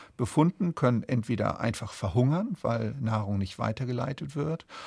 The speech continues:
oder sie können eben auch daran verenden, dass, äh, letztendlich der Magen durchbricht und sie dann einfach an einer Bauchfellentzündung und den Folgen dann verenden. Viele dieser Opfer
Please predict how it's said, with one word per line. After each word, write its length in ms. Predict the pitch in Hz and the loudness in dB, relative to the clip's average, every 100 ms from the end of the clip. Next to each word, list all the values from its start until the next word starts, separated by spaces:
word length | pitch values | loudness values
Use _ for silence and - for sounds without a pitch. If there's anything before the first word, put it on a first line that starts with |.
| - | -14
oder 240 | - 117 135 | -2 2 2
sie 140 | 131 | 0
können 260 | - 139 135 | -2 0 0
eben 260 | 135 135 | 0 0
auch 440 | - 131 127 - - | 2 4 4 2 -2
daran 540 | 107 117 127 131 123 - - - | 2 2 4 2 0 -4 -18 -12
verenden, 540 | - - - 120 - 113 | -2 0 2 0 0 0
dass, 380 | 113 - - | 0 -2 -4
äh, 160 | - 113 | 0 2
letztendlich 500 | 107 107 - - - | 2 -2 -4 -6 -2
der 120 | 113 | 0
Magen 580 | 107 104 107 113 110 131 | 2 2 2 2 0 -2
durchbricht 720 | - 120 131 - 110 113 - - | 2 2 2 2 2 0 -2 -6
und 380 | 120 110 - - 139 | -2 -2 -4 -8 -6
sie 200 | 107 113 | -2 0
dann 200 | 113 98 | 2 2
einfach 340 | 107 107 110 | 0 -4 -6
an 200 | - 107 | 0 2
einer 260 | 110 107 104 - - - - - | 4 4 0 -10 -14 -14 -10 2
Bauchfellentzündung 960 | 110 - 117 104 - 120 113 104 107 | 2 2 2 2 4 6 8 6 4
und 280 | - 117 101 | 0 -2 0
den 120 | 104 | -2
Folgen 400 | - 110 107 101 | 0 0 2 2
dann 380 | 95 98 98 117 | 4 4 2 0
verenden. 560 | - - 98 - - 104 - - - _ | -4 0 -2 -2 -8 -8 -14 -18 -20 _
Viele 580 | - - 123 156 185 | -10 0 2 4 2
dieser 480 | 196 - 151 156 156 | 2 -4 -2 0 0
Opfer 500 | - - - 147 156 | -4 -6 0 0 0